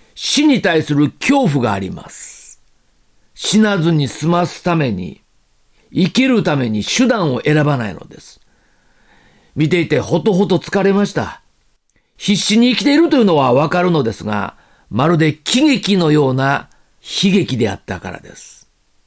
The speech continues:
人は生きているのではありません。創造主なる神に生かされているのです。そして、主人公がマフィアに毒を盛られたように、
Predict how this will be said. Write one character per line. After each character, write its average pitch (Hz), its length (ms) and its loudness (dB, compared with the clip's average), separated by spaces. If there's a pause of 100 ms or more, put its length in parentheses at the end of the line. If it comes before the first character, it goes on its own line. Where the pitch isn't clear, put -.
(800)
人 - 240 0
は 147 80 4
生 143 160 0
き - 40 -12
て 170 100 2
い - 20 2
る 165 80 2
の 151 120 2
で 131 80 2
は 117 60 2
あ - 20 0
り 113 80 0
ま 107 120 -4
せ 101 120 -12
ん。 82 120 -14 (800)
創 226 420 0
造 202 200 4
主 147 160 -2
な 131 120 2
る 123 120 0
神 113 260 -2
に 117 260 -6 (300)
生 123 120 -4
か 143 180 0
さ 147 140 -2
れ 123 100 -2
て 101 100 -6
い 98 40 -6
る 82 80 -12
の 76 80 -16
で - 120 -20
す。 - 200 -20 (800)
そ 190 140 0
し - 80 -2
て、 139 360 0 (240)
主 185 240 0
人 226 240 2
公 180 160 2
が 151 140 0
マ 185 200 2
フ 170 100 -2
ィ 180 60 2
ア 160 40 0
に 139 160 0
毒 220 280 0
を 202 160 4
盛 139 220 2
ら 170 100 2
れ 160 100 0
た 107 160 -4
よ 107 140 -4
う 95 40 -10
に、 73 320 -16